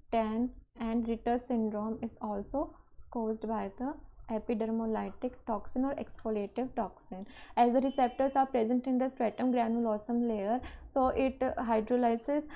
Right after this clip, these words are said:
the enzyme, the, uh, serine proteases that are present in the toxin, hydrolyze,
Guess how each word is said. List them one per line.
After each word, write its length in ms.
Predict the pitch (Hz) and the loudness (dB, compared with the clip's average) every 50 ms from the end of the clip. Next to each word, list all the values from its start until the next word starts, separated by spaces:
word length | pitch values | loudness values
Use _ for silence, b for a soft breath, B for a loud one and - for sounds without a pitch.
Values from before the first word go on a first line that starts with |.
| B B B | B B B
the 180 | 226 247 247 - | 2 2 2 4
enzyme, 600 | 247 247 240 220 247 240 240 254 269 285 269 240 | 4 4 4 4 4 2 2 2 2 0 0 0
the, 200 | 254 - - - - - | 0 0 -2 -4 -2 0
uh, 160 | 240 233 226 | 2 2 2
serine 360 | 226 - 262 247 262 269 269 | 2 0 0 2 2 2 2
proteases 520 | - 269 247 233 - 240 240 - 262 262 240 | 4 2 2 4 4 2 2 2 0 0 2
that 200 | 247 240 240 - | 0 0 0 0
are 80 | 247 | -2
present 400 | 240 - 233 214 208 220 254 247 | 0 0 0 0 2 2 2 2
in 180 | 269 262 254 247 | 2 2 2 2
the 200 | 233 240 247 247 247 B B B B B B | 2 2 0 0 -2 B B B B B B
toxin, 480 | 247 214 214 214 - - 247 254 277 | 2 2 2 2 2 2 4 4 4
hydrolyze, 560 | 269 240 233 220 208 233 247 247 269 269 269 | 2 2 2 2 2 4 4 4 2 2 -2